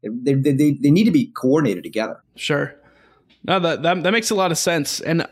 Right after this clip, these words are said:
Speaker 2: so look, looking forward through, through the rest of your career here, you obviously, you go through a couple more positions at, at great companies, but then in two thousand one, you start doing consulting on your own,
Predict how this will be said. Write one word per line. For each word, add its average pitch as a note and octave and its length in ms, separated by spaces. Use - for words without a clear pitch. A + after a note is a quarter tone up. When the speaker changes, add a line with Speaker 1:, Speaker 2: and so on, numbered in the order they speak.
Speaker 2:
so G3+ 160
look, G#3+ 240
looking A3 320
forward G3+ 420
through, F3 320
through E3+ 220
the D#3+ 80
rest E3+ 260
of F3 80
your E3 140
career D3+ 320
here, D3 140
you C#3+ 140
obviously, D#3+ 560
you D3 100
go D#3+ 120
through D#3+ 220
a D3+ 40
couple F#3 260
more D#3+ 320
positions D3 800
at, C#3 220
at D3 160
great E3+ 260
companies, D3 580
but D3+ 100
then F3 340
in D#3 160
two F#3+ 160
thousand F#3 400
one, D3+ 400
you D3 400
start D#3+ 340
doing D#3 260
consulting C#3+ 840
on C3 160
your B2+ 180
own, C3 380